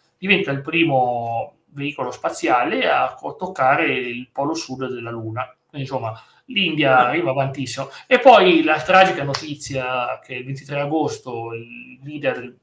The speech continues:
Speaker 1: Wagner, eh, Prigozhin, e gli altri fondatori e altri otto sono morti in un incidente aereo in, in Russia.
Speaker 2: Che
Speaker 1: Non si capisce.
Speaker 2: strano.
Speaker 1: Eh,
Speaker 2: Ma
Speaker 1: guarda,
Speaker 2: guarda un po'.
Speaker 1: strano, hanno fatto una pace così bella e promettente.
Speaker 2: Strano,
Speaker 1: Eh.
Speaker 2: perché mi ricordo che andavamo tutti d'accordo, vero? Sì.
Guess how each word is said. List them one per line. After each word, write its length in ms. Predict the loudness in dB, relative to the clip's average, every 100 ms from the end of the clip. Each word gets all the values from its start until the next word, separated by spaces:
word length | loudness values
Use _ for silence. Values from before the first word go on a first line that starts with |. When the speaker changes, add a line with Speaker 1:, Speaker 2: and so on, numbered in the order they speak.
| -4
Speaker 1:
Wagner, 640 | 0 2 0 -4 -2 -2
eh, 320 | -2 -8 -10 -10
Prigozhin, 640 | -6 2 2 2 -2 0 0 0 -4 -18 _
e 180 | -8 -4
gli 100 | 2
altri 220 | 2 2
fondatori 800 | -8 -4 -2 2 4 4 4 0
e 140 | -2
altri 360 | -2 -2 -2 0
otto 360 | 2 0 -2 -10
sono 220 | -10 -8
morti 340 | -4 -2 -2 -4
in 40 |
un 40 | -12
incidente 560 | -12 -12 -12 -10 -8 -6 -8 -14 -18 -14
aereo 320 | -10 -4 -4 -6
in, 180 | -8 -10 -12
in 180 | -8
Russia. 460 | -6 -6 -8 -8 -10
Speaker 2:
Che 120 | -2
Speaker 1:
Non 180 | -4 -2
si 80 | 0
capisce. 320 | 2 2 0 -2
Speaker 2:
strano. 300 | -6 -8 -10 _ _ _
Speaker 1:
Eh, 80 | -6
Speaker 2:
Ma 80 | 0
Speaker 1:
guarda, 240 | 4 4 2
Speaker 2:
guarda 140 | -2
un 40 | -4
po'. 420 | -4 -4 -4 -10
Speaker 1:
strano, 520 | -10 -8 4 8 8 8
hanno 140 | 2
fatto 220 | 0 0
una 140 | 0 4
pace 300 | 2 2 0
così 260 | -2 0
bella 320 | 4 4 4 2
e 20 |
promettente. 500 | 0 -4 -4 -6 0
Speaker 2:
Strano, 720 | 2 4 4 2 0 -2 -2
Speaker 1:
Eh. 20 |
Speaker 2:
perché 300 | -4 -6 -4
mi 180 | -2 0
ricordo 380 | -2 0 0 2
che 60 | 0
andavamo 320 | -2 -2 -4
tutti 260 | -6 -10 -4
d'accordo, 1000 | -4 -4 -4 -2 0 -2 -2 -4 -4 -4
vero? 520 | -4 -4 -4 -6 -12
Sì. 400 | _ -10 -10 -10